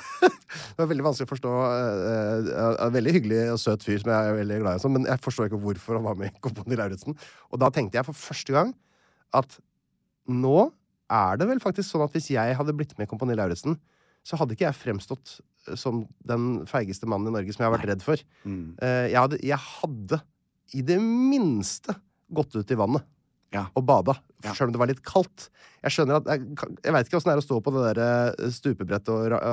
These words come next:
Speaker 1: og ramle bakover. Jeg kan ikke se, man tenker jo at, "Ja, men da skal jeg bare lukke øya og
Speaker 2: Å,
Speaker 1: holde
Speaker 2: nei.
Speaker 1: ikke stoppen."
Speaker 2: Når du først står der, så er det en challenge, ass.
Speaker 1: Det er heftig, og jeg har hørt folk som har sagt at, eh, jeg har møtt mange som har vært med der og sånn. S-, han der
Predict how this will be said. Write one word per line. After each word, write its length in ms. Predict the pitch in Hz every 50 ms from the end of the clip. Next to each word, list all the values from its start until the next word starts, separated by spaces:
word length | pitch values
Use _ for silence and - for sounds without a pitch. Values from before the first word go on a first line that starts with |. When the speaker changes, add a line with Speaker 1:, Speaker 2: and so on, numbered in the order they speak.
| 117 117
Speaker 1:
og 80 | 117 120
ramle 240 | 117 101 98 110
bakover. 480 | 104 101 92 90 - 101 98 107 123 131 127 - _ _ _ - _ _ _ _ _
Jeg 120 | - 131 127
kan 80 | 113
ikke 100 | - 170
se, 300 | - - - 170 143 107 - - - - _ - -
man 100 | 151 143
tenker 320 | - 180 160 117 92 -
jo 80 | 147 147
at, 80 | 143
"Ja, 60 | 160 160
men 80 | 165
da 140 | 151 139 143 135
skal 140 | - 156 139
jeg 80 | 135
bare 180 | 120 120 120 123
lukke 220 | 120 117 - -
øya 140 | 113 107 104 107
og 220 | 107 104 101 98
Speaker 2:
Å, 20 | 98
Speaker 1:
holde 200 | 95 95 101 101
Speaker 2:
nei. 60 | 101 104
Speaker 1:
ikke 120 | 110 -
stoppen." 180 | - 113 104 110
Speaker 2:
Når 40 | 113 110
du 80 | 110
først 160 | 110 117 - -
står 160 | 101 87 90
der, 140 | 98 113 117
så 160 | 104 113 92
er 60 | 82
det 80 | 92 117
en 180 | 143 160 143 117 - - _
challenge, 420 | - - - 76 110 143 165 - -
ass. 60 | 170
Speaker 1:
Det 100 | 185 226 220
er 140 | 131 107 104
heftig, 320 | 120 - - - - 107
og 60 | 110 120
jeg 60 | 127
har 40 | 123 120
hørt 100 | 131 127
folk 160 | - 123 110 -
som 80 | - 123
har 80 | 113 -
sagt 240 | 107 - - - -
at, 260 | 98 - 101 110 95 - -
eh, 360 | 110 104 101 87 95 90 107 107
jeg 160 | 95 123 113 110
har 240 | 98 - - 113
møtt 220 | 113 120 123 - -
mange 100 | 143 110 92
som 100 | 113 110
har 80 | 104
vært 80 | - -
med 80 | 87 85
der 60 | 90
og 20 | 90 120
sånn. 120 | 135 127 117
S-, 300 | 113 - - - - - -
han 160 | 117 110 110
der 160 | 107 107